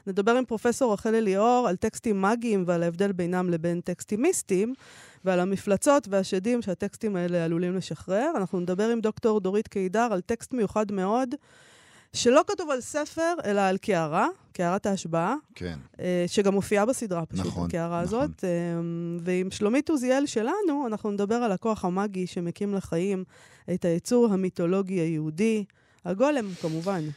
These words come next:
Speaker 2: נכון. אז קערת ההשבעה, שעליה תדבר דורית קידר, באמת מופיעה בסדרה הזו,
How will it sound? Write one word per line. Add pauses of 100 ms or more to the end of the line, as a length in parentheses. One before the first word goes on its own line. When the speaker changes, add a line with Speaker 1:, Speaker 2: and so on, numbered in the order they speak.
(260)
Speaker 2:
נכון. (220)
אז
קערת
ההשבעה, (120)
שעליה
תדבר
דורית
קידר,
באמת
מופיעה
בסדרה
הזו,